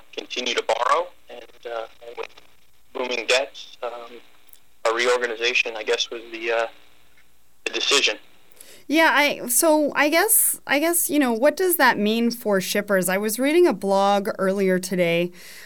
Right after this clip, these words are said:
Speaker 2: um, and it said the research firm Drury predicts industry losses of at least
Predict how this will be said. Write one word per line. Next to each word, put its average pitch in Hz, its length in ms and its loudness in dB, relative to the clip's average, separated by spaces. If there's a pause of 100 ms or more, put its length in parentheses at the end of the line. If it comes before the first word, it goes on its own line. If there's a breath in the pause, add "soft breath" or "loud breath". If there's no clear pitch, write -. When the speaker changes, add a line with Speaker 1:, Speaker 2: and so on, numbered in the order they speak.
(140 loud breath)
Speaker 2:
um, 196 300 4
and 214 140 2
it - 120 -2
said 226 280 -2
the 220 100 0
research 294 480 0
firm 240 520 0
Drury 208 540 2
predicts 190 640 -2
industry 240 420 0
losses 190 480 0
of 180 80 -2
at - 160 -4
least 208 480 0